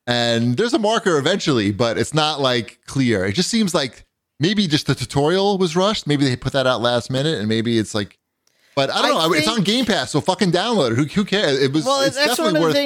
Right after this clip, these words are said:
Speaker 2: things. Yeah, I think Game Pass did this game a disservice in a way because it's one of those games that you could pre-download,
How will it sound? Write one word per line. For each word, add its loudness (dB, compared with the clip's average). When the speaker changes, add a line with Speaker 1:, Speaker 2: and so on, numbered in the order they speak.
Speaker 2:
things. -14
Yeah, 0
I 2
think -4
Game 0
Pass 0
did -6
this -4
game 0
a 0
disservice -2
in -4
a 4
way 4
because -4
it's -10
one 0
of 2
those 2
games -2
that -10
you -14
could -16
pre-download, 0